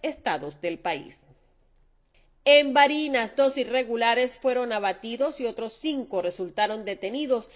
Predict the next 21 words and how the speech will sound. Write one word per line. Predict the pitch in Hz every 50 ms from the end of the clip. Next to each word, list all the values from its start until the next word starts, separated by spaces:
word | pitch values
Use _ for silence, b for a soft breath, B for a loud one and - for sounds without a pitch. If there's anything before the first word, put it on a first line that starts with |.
| B B B
tras | - 285 311 311 -
un | 415 359
enfrentamiento | 294 269 262 - 320 320 320 - 262 226 226 214 208 208 208 - 320 339
con | - 254 226
efectivos | 247 254 - 247 185 - _ 226 220 214 247 247 233
de | 214 208
la | 190 180 180
Guardia | 170 214 233 233 220 208 208 190
Nacional | 196 220 226 - 214 180 180 185 190 208
en | 233 240
el | 226 208
sector | 180 - 185 180 - - 180 175 170
Santa | 170 - 185 180 180 - 175
Lucía, | 180 196 190 - 294 285 254 220 214 214 B B B B _
perteneciente | - 339 359 - - 370 339 320 311 311 - 302 294 294 277 294
al | 285 277 262
municipio | 262 285 285 294 269 - 269 254 - - 254 262 254
capital | - 277 277 277 277 262 - 214 180 175 180
de | 190 254 247 214 180
esta | 170 - - 180 190
entidad, | 190 190 - 277 262 220 180 170 180 165